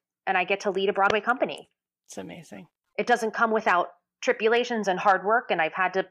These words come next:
Speaker 1: put my personal life on hold at times in order to really go after what it is that I want professionally. But I believe you can have it all. And I am living proof of not coming from the normal path to do it.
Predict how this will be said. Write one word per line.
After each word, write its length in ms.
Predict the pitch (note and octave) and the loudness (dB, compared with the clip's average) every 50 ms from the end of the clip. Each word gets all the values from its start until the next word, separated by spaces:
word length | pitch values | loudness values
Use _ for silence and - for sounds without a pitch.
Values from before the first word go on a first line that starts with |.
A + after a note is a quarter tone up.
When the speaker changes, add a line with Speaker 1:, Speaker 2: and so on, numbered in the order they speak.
| _ _ | _ _
Speaker 1:
put 180 | - A#3 - - | -4 -2 0 0
my 100 | F#3 F3 | 0 -2
personal 440 | F3 - G#3+ G#3+ G#3+ - A3+ A#3+ G#3 | 0 0 0 -2 0 0 -2 0 2
life 200 | G#3+ G#3+ G#3+ A3 | 2 2 2 2
on 140 | G#3+ G#3 G3+ | 2 0 2
hold 320 | F#3+ G#3 G3+ G3 G#3 G#3 | 2 2 2 2 2 0
at 100 | G#3 G3+ | -2 -2
times 380 | - G3 F#3+ F3+ F3 G3 G#3 - | 0 0 0 2 0 -2 -2 -4
in 80 | F#3 F3+ | -2 -2
order 240 | F3 F3 E3+ F3 | 0 0 0 0
to 360 | F3 - G3 F3+ E3+ E3 E3 E3 _ _ _ _ _ | 0 -2 -2 0 0 0 -2 -4 _ _ _ _ _
really 260 | - F#3+ G3+ F#3+ G3 | 0 2 2 2 2
go 180 | F#3 F#3+ E3+ F3 | 2 2 4 4
after 260 | F3 F3+ F#3 - G#3 | 4 4 2 0 -2
what 140 | E3 F3+ F3 | 0 0 0
it 80 | F3 F3 | 0 -2
is 160 | F3+ F3 - | -2 0 0
that 100 | F3+ E3+ | 0 0
I 60 | E3 | 2
want 180 | D#3+ D#3+ D#3 - | 2 0 0 -2
professionally. 720 | F3 E3 - D#3+ D#3+ - G#3 G#3 G#3+ A#3 B3+ C#4 D#4 - _ _ - - - - - _ - | -2 -2 -2 -2 -2 -2 -4 -6 -6 -6 -6 -8 -10 -12 _ _ -20 -20 -20 -20 -20 _ 2
But 100 | G#3 G3+ | 4 4
I 80 | G3+ | 4
believe 320 | G3+ G3 G3+ G3 G#3+ A3+ F#3 | 4 2 0 0 -2 -2 -2
you 100 | G3+ A3 | -4 -6
can 220 | G#3 - A3 A#3 B3+ | -4 -2 -2 -2 0
have 180 | C4 A#3 E3 | 0 0 2
it 80 | F3 D3 | 2 2
all. 320 | C3+ - - - - - _ _ _ _ _ - | 2 2 2 0 -4 -10 _ _ _ _ _ 0
And 340 | G3 F#3+ F#3 F#3+ F#3 F3+ F#3 - _ _ _ _ _ _ _ _ | 2 2 2 0 -4 -6 -8 -14 _ _ _ _ _ _ _ _
I 180 | - G3+ G#3+ A#3 | 2 2 4 4
am 280 | A3+ A3 G#3+ G#3 G#3+ - _ _ - | 2 0 -2 -4 -6 -10 _ _ -2
living 400 | F#3+ G#3 G#3+ G#3+ A3+ A3 G#3+ G#3 | 2 2 4 4 4 0 0 -2
proof 340 | - A#3 A#3+ A3+ G#3+ G#3 - | -2 -2 -2 -2 -2 -2 -4
of 140 | F3+ F#3 F#3 | -4 -4 0
not 300 | F#3 F#3 F#3 F#3+ F3+ - - - - - - _ _ _ _ _ _ - | 2 4 4 4 2 0 -6 -16 -16 -18 -20 _ _ _ _ _ _ -2
coming 280 | G3+ A3 G#3+ G#3 G3+ F#3+ | 0 0 0 0 -2 -2
from 200 | - G#3+ F#3+ F#3 | 0 0 0 0
the 60 | F#3 F3+ | 0 0
normal 300 | F3 F3 F3 E3+ E3+ E3+ | 2 2 2 2 0 0
path 340 | - E3+ D3+ C#3+ C3 - - - - _ _ _ - | 2 2 2 2 2 -2 -8 -16 -20 _ _ _ -6
to 80 | G3 | -4
do 180 | D#3+ E3 D3+ C3+ | -2 0 -2 -2
it. 120 | - - | -2 -4